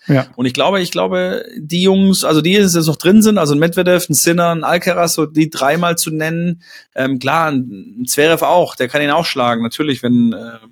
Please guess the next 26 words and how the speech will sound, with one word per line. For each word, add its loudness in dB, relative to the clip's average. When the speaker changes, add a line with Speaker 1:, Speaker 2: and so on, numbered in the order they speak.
Speaker 2:
wenn 0
er, 2
wenn 0
er, -2
äh, -14
da -2
ist, -4
aber -2
ich -6
sehe -4
ihn -2
jetzt -4
noch 0
als -2
aktuell, 2
in -6
Australien -2
sehe 0
ich -4
ihn 0
nicht, -2
äh, -4
gefährlich -2
werden, -2
ähm, -14
Djokovic. -2